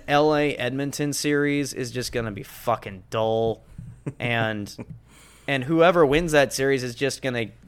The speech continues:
Speaker 1: get the, the opportunity to get creamed by Colorado or Calgary.
Speaker 2: Yeah.
Speaker 1: So, um, it doesn't, it doesn't mean anything.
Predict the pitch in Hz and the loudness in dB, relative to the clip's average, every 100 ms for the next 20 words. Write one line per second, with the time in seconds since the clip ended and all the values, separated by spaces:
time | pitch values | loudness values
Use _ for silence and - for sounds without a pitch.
0 | - 139 139 - 135 127 117 113 - - | -10 -2 -2 -2 -2 0 0 -2 -8 -2
1 | 120 110 - - - - 127 127 127 - | 0 -2 -6 -18 -14 -4 2 2 0 -6
2 | 127 120 113 110 - _ _ _ _ - | -6 -6 -4 -6 -6 _ _ _ _ -16
3 | - 147 147 139 123 113 110 110 107 104 | -6 -4 -2 -4 -2 2 4 4 0 -4
4 | - - - - - 139 127 123 123 127 | -16 -20 -20 -20 -2 2 4 6 6 6
5 | 123 110 - 113 123 113 95 98 117 113 | 4 2 0 2 2 0 -4 -8 -10 -4
6 | 107 113 107 107 104 - - - - - | -4 0 0 0 -4 -8 -20 -20 -20 -16
7 | 120 - - 117 104 95 85 87 - - | -14 -14 -10 -6 -4 -4 -6 -12 -16 -20
8 | - 123 117 107 104 - 117 113 104 90 | -14 -8 -4 -4 -4 -6 -4 -4 -4 -6
9 | 110 107 101 104 - 110 107 | -6 -4 -4 -6 -6 -6 -6